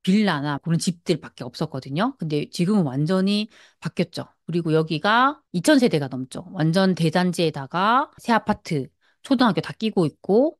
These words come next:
여기 고등학교도 있고 지금 여기 되게 선호하는 곳이 됐죠. 그 중구에서는 여기가 제일 대장 입지를 할 수 있습니다. 그전에는 여기 옆에 있는 여기 약사동이 있어요. 여기를 선호했었어요. 여기가 되게 실거주하기 좋고 해서 좋아했죠. 근데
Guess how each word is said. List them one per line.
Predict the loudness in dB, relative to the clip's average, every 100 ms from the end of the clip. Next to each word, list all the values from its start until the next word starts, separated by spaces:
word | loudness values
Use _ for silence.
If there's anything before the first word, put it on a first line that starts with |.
| -4
여기 | -4
고등학교도 | 0 2 4 2 -4 -6
있고 | -10 0 0 0 -4 -20 -18
지금 | -4 0 4
여기 | 2 2 -2
되게 | -2 -4 -2
선호하는 | 2 4 4 2 -2
곳이 | -6 -10
됐죠. | -12 -8
그 | -6
중구에서는 | 4 6 6 4 4 2 0 0 -2 -2 -2 -4 -6 _ _ _
여기가 | -4 -2 -2 2 2 2
제일 | 0 0
대장 | 2 2 2
입지를 | 0 -2 -2
할 | -2
수 | -4
있습니다. | -12 -12 -12
그전에는 | 0 2 4 4 4 6 4 4 0 -8 -8
여기 | -6 -4 0
옆에 | 0 0 4 6 6 4 2 0 -2
있는 | -4 -4 -2 -2 -6 -8
여기 | -10 -6
약사동이 | -4 -4 0 0 2 2
있어요. | 0 -2 -4
여기를 | 0 2 4 4 2 -2
선호했었어요. | 0 -2 -2 -6 -12 -10
여기가 | -8 -6 -4 -2
되게 | -4 -2 0 0 -2 _ _
실거주하기 | 0 2 2 0 0 -4
좋고 | -6 -12 _ 0
해서 | 2
좋아했죠. | -2 -2 -4 -4 -12 -10
근데 | -2 0 0